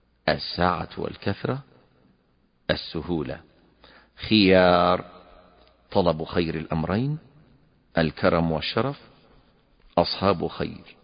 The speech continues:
ثانياً، أصل الكلمة بمعناها فيما يأتي كالمثال: قلاع، البذل، دأب. الجهة الأخرى، وصل قلاع بكلمة حصون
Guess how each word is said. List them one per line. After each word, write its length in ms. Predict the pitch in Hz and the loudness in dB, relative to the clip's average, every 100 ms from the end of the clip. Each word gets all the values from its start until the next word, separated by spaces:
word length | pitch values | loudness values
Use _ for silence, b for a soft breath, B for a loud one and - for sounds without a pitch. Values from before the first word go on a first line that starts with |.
| _ _ _ _ b b - | _ _ _ _ b b 0
ثانياً، 440 | 143 110 85 76 - b b b b _ | 4 4 4 -2 -6 b b b b _
أصل 300 | 107 107 110 | 2 4 2
الكلمة 480 | 107 - 104 104 107 107 | 2 4 4 6 6 4
بمعناها 680 | 101 101 95 101 107 101 | 4 4 4 4 4 4
فيما 360 | 95 113 104 101 | 2 2 4 6
يأتي 400 | 98 - - 104 | 4 0 -4 -6
كالمثال: 580 | - 107 101 95 73 73 - - _ _ _ _ _ _ _ _ | 0 2 4 2 -2 -6 -12 -20 _ _ _ _ _ _ _ _
قلاع، 500 | 82 78 87 104 131 - - - - _ _ _ | -2 2 4 4 0 -8 -20 -20 -20 _ _ _
البذل، 600 | 90 82 80 110 127 139 139 - - _ _ _ | 0 2 2 2 2 -2 -6 -14 -20 _ _ _
دأب. 440 | 82 87 82 76 - - _ _ _ _ _ _ _ - | -2 0 0 -4 -6 -20 _ _ _ _ _ _ _ -8
الجهة 260 | 87 87 85 | -2 0 0
الأخرى، 400 | 82 107 - 131 135 - _ _ _ _ _ _ _ _ _ | -4 -4 -2 -2 -4 -18 _ _ _ _ _ _ _ _ _
وصل 480 | 110 104 - 90 82 | 4 4 2 2 0
قلاع 440 | - 101 113 135 | -2 0 0 0
بكلمة 540 | - 90 - 87 87 82 - | -4 -6 -2 -2 -2 -4 -6
حصون 600 | - - 80 78 80 78 | -8 -6 -6 -2 -2 -2